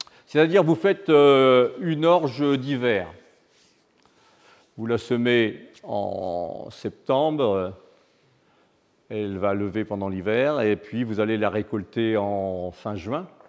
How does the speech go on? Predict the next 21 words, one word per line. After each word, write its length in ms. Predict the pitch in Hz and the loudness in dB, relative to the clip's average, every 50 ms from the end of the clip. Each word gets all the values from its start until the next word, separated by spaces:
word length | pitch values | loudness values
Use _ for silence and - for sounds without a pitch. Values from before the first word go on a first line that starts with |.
| _ _ _ _ _ _ _ _ _ _ _ _ _ _ _ _ _ _ _ _ _ _ _ _ _ _ _ _ _ _ _ _ _ _ _ _ _ _ _ _ _ _ _ _ _ _ _ _ _ _ _ _ _ _ | _ _ _ _ _ _ _ _ _ _ _ _ _ _ _ _ _ _ _ _ _ _ _ _ _ _ _ _ _ _ _ _ _ _ _ _ _ _ _ _ _ _ _ _ _ _ _ _ _ _ _ _ _ _
Et 100 | - 139 | -2 0
une 120 | 139 139 123 | 0 0 0
fois 140 | - 127 104 | -2 -2 -2
qu'elle 120 | 120 110 | 0 0
est 60 | 110 | 0
récoltée, 600 | 110 110 - 113 104 87 - 135 143 170 196 - - | 0 0 0 -4 -6 -2 0 0 0 0 0 -4 -8
vous 160 | 107 107 120 | -10 -8 -6
ne 40 | 117 | -6
voulez 220 | 107 117 117 113 | -4 -2 -2 -2
pas 140 | 113 - 139 | -2 -2 -2
laisser 260 | 135 120 - - 156 | -2 -2 -4 -4 -6
le, 400 | 147 123 113 110 107 107 101 101 | -4 -2 -2 -2 -2 -4 -4 -4
le 100 | 107 110 | -6 -6
sol 220 | 107 - - 120 117 | -6 -4 -4 -2 -2
à 60 | 110 | -2
nu 180 | 117 135 170 175 | -2 -4 -6 -8
parce 180 | - 117 - | -10 -12 -10
qu'il 300 | - 123 117 113 107 98 | -6 -4 -4 -4 -4 -4
risque 300 | 98 104 113 - - - | -4 -6 -6 -6 -8 -8
d'être 240 | 107 104 101 - - | -8 -6 -6 -6 -6
érodé. 580 | 104 82 95 95 87 107 113 135 156 165 - | -6 -6 -6 -6 -4 -4 -4 -4 -6 -8 -12